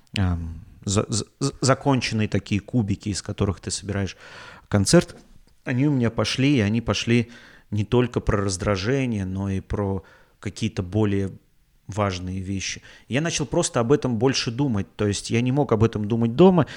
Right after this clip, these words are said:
я ходил на открытые микрофоны, это был для меня как будто уход от реальности. Я вот это делаю, и у меня не трясет паника. Вот эти пять-десять минут, которые я на сцене,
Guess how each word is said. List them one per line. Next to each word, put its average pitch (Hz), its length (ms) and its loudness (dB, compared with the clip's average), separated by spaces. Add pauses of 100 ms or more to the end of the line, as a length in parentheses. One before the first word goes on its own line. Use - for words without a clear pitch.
(140)
я 117 340 8
ходил 113 380 6
на 104 120 4
открытые 110 400 0
микрофоны, 143 520 0
это 120 160 2
был 127 200 2
для 104 200 -2
меня 110 240 -2
как 98 200 -8
будто 98 340 -6 (280)
уход 131 440 2
от 101 140 -4
реальности. 104 600 0
Я 110 140 2
вот 123 160 2
это 113 200 0
делаю, 131 540 2
и 110 120 -2
у 107 80 0
меня 120 220 0
не 123 120 -2
трясет 117 520 -4
паника. 92 460 -4 (380)
Вот 120 220 0
эти 113 200 -2
пять-десять 113 840 0
минут, 117 220 0
которые 101 360 0
я 95 80 -2
на 98 100 -4
сцене, 139 520 0